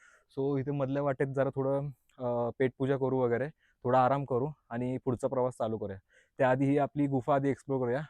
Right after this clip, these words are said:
आपले जरा दोन मित्र आहेत, ते अजून मागून येत आहेत, ते, ते एकदा आले की आपण गुफेमध्ये जाऊया.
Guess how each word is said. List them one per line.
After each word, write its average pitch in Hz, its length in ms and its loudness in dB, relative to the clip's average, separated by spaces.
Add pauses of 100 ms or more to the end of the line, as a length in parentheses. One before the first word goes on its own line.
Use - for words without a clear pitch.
आपले 127 480 -2
जरा 123 160 -2
दोन 123 220 -2
मित्र 123 220 -4
आहेत, 123 140 0
ते 135 200 -10
अजून 127 220 -6
मागून 120 300 -4
येत 113 140 -4
आहेत, 131 120 -2 (720)
ते, 123 280 0
ते 135 180 2
एकदा 127 220 0
आले 127 200 0
की - 260 -12
आपण 123 180 -6
गुफेमध्ये 117 380 -6
जाऊया. 98 280 -8